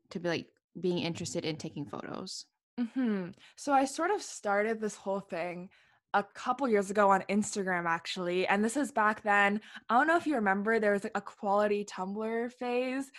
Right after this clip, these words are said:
Speaker 2: Um,
Speaker 1: Yes. <laughs>
Speaker 2: yes, <laughs> you do. So at the same time, there was something called Carefree.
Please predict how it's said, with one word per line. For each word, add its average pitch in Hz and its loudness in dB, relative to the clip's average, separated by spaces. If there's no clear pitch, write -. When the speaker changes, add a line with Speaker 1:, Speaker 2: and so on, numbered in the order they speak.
Speaker 2:
Um, 180 4
Speaker 1:
Yes. - -12
<laughs> - -10
Speaker 2:
yes, 226 6
<laughs> - -
you 311 4
do. 262 4
So 294 0
at 277 0
the 302 0
same 294 0
time, 233 2
there 226 4
was 220 2
something 233 -2
called 208 0
Carefree. 202 2